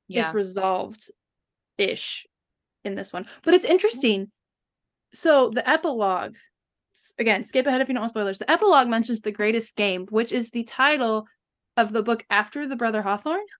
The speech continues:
Speaker 1: Oh,
Speaker 2: And so I
Speaker 1: yeah.
Speaker 2: wonder if the epilogue ties into what's gonna happen in Brother Hawthorne in that series.
Speaker 1: Maybe.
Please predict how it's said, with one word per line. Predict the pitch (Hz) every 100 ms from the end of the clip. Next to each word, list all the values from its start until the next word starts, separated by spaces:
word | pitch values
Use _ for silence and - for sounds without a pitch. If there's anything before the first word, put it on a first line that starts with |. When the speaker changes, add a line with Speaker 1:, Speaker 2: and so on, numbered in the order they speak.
| _ _ _ -
Speaker 1:
Oh, | 294 302
Speaker 2:
And | 254 240 349 294
so | 403
I | 302 349
Speaker 1:
yeah. | 349
Speaker 2:
wonder | 302 370 403 381
if | 330 -
the | 311 -
epilogue | 320 330 320 285 262
ties | - 269 277
into | 285 277
what's | 247 254
gonna | - 240
happen | 226 220 220
in | 214
Brother | 214 208
Hawthorne | 208 202 202 202 196 190 -
in | 190 190 185
that | 190 185 -
series. | - 175 - 226 - _ _
Speaker 1:
Maybe. | 180 180 208 349 247 170 165 170 262 370